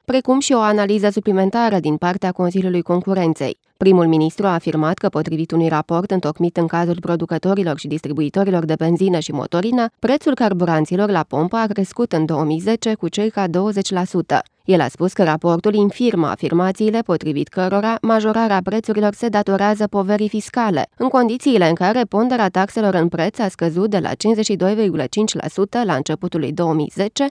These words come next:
la patruzeci și nouă virgulă opt la sută la sfârșitul anului trecut, în ciuda majorării T V A.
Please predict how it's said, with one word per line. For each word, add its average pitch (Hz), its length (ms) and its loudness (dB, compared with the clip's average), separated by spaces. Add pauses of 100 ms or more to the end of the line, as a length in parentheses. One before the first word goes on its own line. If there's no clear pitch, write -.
(120)
la 202 220 2
patruzeci 254 420 0
și 240 100 -2
nouă 240 200 2
virgulă 233 300 2
opt 233 140 -2
la 226 140 0
sută 226 380 -2
la 117 140 -2
sfârșitul 196 540 -2
anului 208 360 0
trecut, 202 500 -2
în 233 140 2
ciuda 254 360 -2
majorării 220 640 0
T - 100 -6
V 214 160 0
A. 208 300 -2